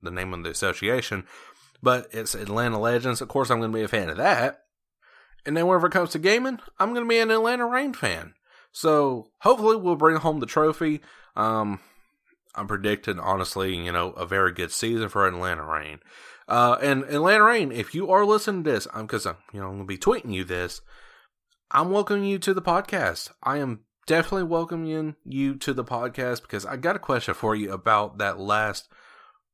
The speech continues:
member of your roster reveal video on your YouTube channel. I do gotta <laughs> ask you about that because that kinda makes me wonder because now, now you will have to explain it to me because, like I said, I, I haven't been watching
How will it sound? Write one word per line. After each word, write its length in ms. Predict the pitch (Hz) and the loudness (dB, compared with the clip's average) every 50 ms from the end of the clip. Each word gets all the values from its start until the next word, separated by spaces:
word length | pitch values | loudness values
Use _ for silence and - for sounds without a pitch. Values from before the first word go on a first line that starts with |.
| - | -10
member 320 | 107 110 120 120 113 104 95 | -4 -2 -2 0 0 0 0
of 160 | 87 98 95 | 0 0 -2
your 120 | 95 90 | -4 -4
roster 340 | 90 101 110 110 - - - | 0 0 0 0 0 -2 -4
reveal 400 | 104 98 95 92 101 104 107 110 | -2 -2 -2 -2 -2 -2 -4 -2
video 300 | 104 107 104 104 104 104 | -4 -4 -4 -2 -4 -4
on 180 | - 87 92 90 | -4 -6 -6 -8
your 100 | 87 87 | -8 -6
YouTube 320 | 90 107 117 - - 110 | -6 -6 -6 -6 -8 -8
channel. 540 | - - 120 120 120 117 117 117 117 - _ _ _ _ _ _ _ _ - _ _ _ _ _ _ _ _ - | -6 -4 -2 0 0 2 0 0 -2 -4 _ _ _ _ _ _ _ _ -20 _ _ _ _ _ _ _ _ -12
I 80 | - 104 | -10 -2
do 160 | 117 143 147 | 0 0 2
gotta 180 | 147 135 123 120 | 4 6 6 6
<laughs> 60 | 117 | 6
ask 220 | 110 127 120 - - | 4 4 2 -2 -4
you 80 | 95 | -4
about 200 | 82 104 107 - - - - | -4 -4 -6 -6 -8 -10 -2
that 280 | - 131 120 104 101 95 | 2 2 2 2 0 -4
because 360 | 101 92 - 107 104 90 - - - - - - - _ - | -8 -2 0 0 0 0 -4 -10 -16 -20 -20 -20 -18 _ 0
that 160 | 131 139 131 | 0 0 4
kinda 160 | 151 170 170 | 6 6 6
makes 260 | 160 156 156 139 - | 6 4 4 2 2
me 60 | - 127 | 0 0
wonder 560 | 117 123 135 139 131 113 98 92 90 87 - - | 0 2 4 2 4 6 6 6 6 6 4 -2
because 280 | 107 - 113 101 - - - - - - _ - | -4 -2 -2 -2 -2 -4 -16 -20 -20 -20 _ -4
now, 180 | - 139 139 139 | 0 0 0 2
now 160 | 139 139 135 | 0 0 0
you 260 | 131 127 123 143 160 | 0 0 2 0 0
will 220 | 165 170 185 190 165 | 4 4 4 4 4
have 200 | - 175 165 - | 2 0 -2 0
to 100 | - 180 | 0 0
explain 360 | 175 165 - - 175 170 165 | 0 0 0 2 2 2 2
it 80 | 151 117 | 0 -2
to 140 | - 139 123 | -2 -4 -4
me 120 | 120 135 143 | -4 -6 -8
because, 440 | 139 139 135 135 120 117 110 - - _ _ _ | -8 -8 -4 -4 -4 -4 -4 -8 -12 _ _ _
like 140 | - 127 120 | -8 -6 -6
I 20 | - | -4
said, 200 | - 120 104 98 - | -6 -6 -6 -6 -6
I, 440 | - 101 101 107 110 110 110 113 110 113 - _ - | -4 -2 -2 0 0 0 0 -2 -4 -6 -10 _ -4
I 100 | - - | -2 0
haven't 200 | 110 113 127 123 | 0 0 -2 -2
been 180 | 135 156 165 160 | -4 -4 -4 0
watching 600 | 160 170 196 208 - - 151 120 101 90 - | 2 2 2 2 2 0 -2 -2 -2 -4 -8